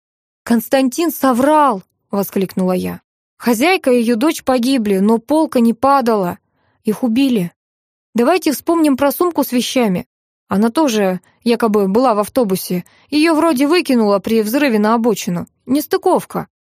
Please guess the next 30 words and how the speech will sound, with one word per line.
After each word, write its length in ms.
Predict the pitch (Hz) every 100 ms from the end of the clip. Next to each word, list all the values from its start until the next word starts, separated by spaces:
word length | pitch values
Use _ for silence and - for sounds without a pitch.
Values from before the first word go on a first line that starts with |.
| _
Как 160 | - 349
сумка 560 | - 370 381 - 196 - -
оказалась 580 | 214 269 254 339 269
в 60 | 233
маршрутке 580 | 233 233 - 320 - 247
до 320 | 208 311 311
того, 420 | - 208 220 330
как 220 | 233 196
та 160 | - 277
взлетела 520 | 240 208 202 254 247
на 140 | 247 262
воздух?» 560 | 262 262 185 170 - _ _ _ _ -
Тела 240 | 254 277
жены 240 | 269 285 277
и 40 |
падчерицы 580 | 240 247 - 254 247 214
Костя 340 | - 226 -
вез 240 | 208 226 233
хоронить 420 | 214 202 214 240
в 60 | -
своей 220 | 214 233
машине, 480 | 254 285 - 202 -
а 100 | 196
сумка 280 | - 214 202
находилась 520 | 190 214 208 233 233
в 40 |
маршрутке? 680 | 254 285 - 403 427 - - _ _ _ _ -
Я 160 | 196
замолчала. 640 | 190 226 262 247 180 175 - _ _ _ _ _
«Продолжай», 720 | 214 214 254 226 240 233 254